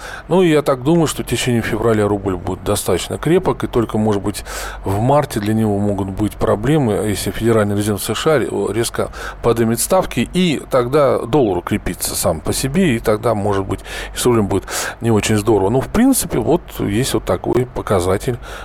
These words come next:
Мы постоянно начинаем возвращаться, а, к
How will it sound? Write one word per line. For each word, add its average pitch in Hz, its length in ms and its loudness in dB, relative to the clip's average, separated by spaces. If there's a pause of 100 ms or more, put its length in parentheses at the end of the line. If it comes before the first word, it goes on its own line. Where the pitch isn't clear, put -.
(100)
Мы 131 100 -2
постоянно 113 600 2
начинаем 107 340 0
возвращаться, 101 760 0 (400)
а, 90 180 0
к 92 260 -2